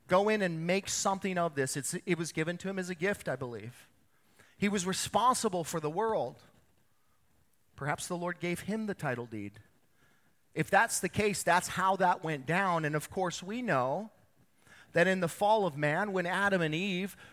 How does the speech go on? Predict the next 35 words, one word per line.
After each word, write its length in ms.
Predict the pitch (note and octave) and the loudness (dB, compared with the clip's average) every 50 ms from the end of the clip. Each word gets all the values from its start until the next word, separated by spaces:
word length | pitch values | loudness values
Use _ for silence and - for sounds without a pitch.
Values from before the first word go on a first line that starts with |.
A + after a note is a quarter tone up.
| - - C3 | -20 -10 -2
broke 380 | D3 F3 G3+ A3 A#3+ A#3 - D#3+ | 2 4 6 6 6 4 0 0
the 200 | G3 F#3+ G3 - - | 0 0 0 0 2
only 480 | G3+ G3+ A#3+ C#4 D4+ D4 C#4+ C4+ A#3+ | 2 2 2 2 0 -2 -2 0 0
law 460 | G3 D#3+ D#3 E3 E3+ D#3+ D3+ D#3+ F#3+ G3+ | 0 2 4 4 6 8 8 8 6 6
that 160 | G3 G3+ F#3 | 4 2 -2
was 200 | E3+ D#3+ C3+ C3+ | -2 -4 -4 -4
written 600 | C#3+ D#3 G3 A#3+ - - F3+ D#3+ F#3 A3 A#3 - _ | 0 4 4 4 4 2 -4 -8 -8 -8 -10 -10 _
in 180 | F#3+ E3+ E3+ F3 | -4 -4 -2 0
that 180 | F3 E3+ - - | 0 0 0 -2
time 300 | - E3 D#3+ E3 E3 D#3 | -2 0 0 0 -2 -4
frame 320 | - - D3 D#3 G3 G#3+ | -4 -2 -2 -2 -2 0
where 120 | F#3 F3 | -2 -2
the 80 | E3 D#3+ | 0 0
Lord 220 | D#3+ E3+ G3 F#3+ - - - - | 0 0 -2 -2 -4 -8 -6 0
had 240 | D3 F3 F3 E3 - | 0 0 0 2 2
given 340 | - F#3+ G3+ A#3 A#3+ A3 G3+ | 4 4 4 4 2 0 -2
to 260 | - - F#3+ F#3 - - | -4 -4 -4 -4 -2 2
Adam, 480 | - D#3 D#3+ E3+ E3+ E3+ F3+ F#3+ G#3+ A3+ - - - _ _ _ _ _ _ _ _ - | 4 6 8 8 6 4 2 -6 -12 -14 -18 -20 -20 _ _ _ _ _ _ _ _ -2
"Do 160 | - G#3+ B3+ | 0 2 4
not 220 | C#4 C4+ C4 B3+ A#3+ | 6 6 6 6 4
eat 220 | B3 B3+ C4 - | 4 0 0 0
of 160 | - G#3+ E3+ | -2 -2 -2
the 80 | - F#3 | -2 -4
tree 300 | - - - A#3 B3 B3+ | -4 -4 -6 -4 -4 -2
of 100 | G3+ F#3 | -2 -2
the 80 | G3 | 0
knowledge 340 | F#3+ F#3+ G3 A3 A3+ G#3+ F3+ | 2 2 2 2 2 2 0
of 100 | G3 - | -4 -2
good 160 | - G3 G3+ | 0 0 0
and 120 | F#3 F#3 F#3 | 0 0 0
evil." 480 | G3 G#3 G3+ D#3+ D3+ B2 A#2 - - - _ _ _ _ _ _ _ _ _ _ _ _ _ _ _ _ _ _ _ _ _ _ _ - | 0 -2 -2 -2 -4 -4 -6 -8 -12 -20 _ _ _ _ _ _ _ _ _ _ _ _ _ _ _ _ _ _ _ _ _ _ _ -20
Of 80 | - | -14
course, 260 | - C#3 C#3 F3 - - | -8 -6 -6 -6 -6 -4
they 120 | G3+ F#3+ | -4 -4
broke 480 | E3 C#3+ F3+ G#3 A3 G#3+ - - - | -4 -2 0 0 0 0 -2 -4 -12